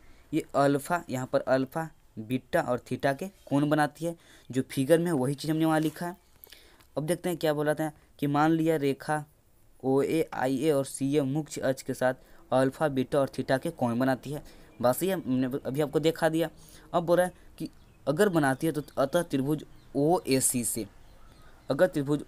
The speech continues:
ओएसी में हम लेंगे तो क्या होगा, तो हम यहाँ पर देखेंगे ओएसी, यहाँ पर बोला है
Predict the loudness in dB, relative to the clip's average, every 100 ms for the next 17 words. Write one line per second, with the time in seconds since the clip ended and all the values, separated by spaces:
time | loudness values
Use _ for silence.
0 | 2 4 4 2 2 0 2 2 2 0
1 | -2 0 0 2 -2 -4 -10 -20 -20 -20
2 | -20 -6 0 2 2 0 -2 0 0 0
3 | -4 -4 2 2 2 -2 -6 -10 _ -20
4 | _ -20 -20 -20 _ -20 _ -20 _ _
5 | -20 _ -4 0 2 2 0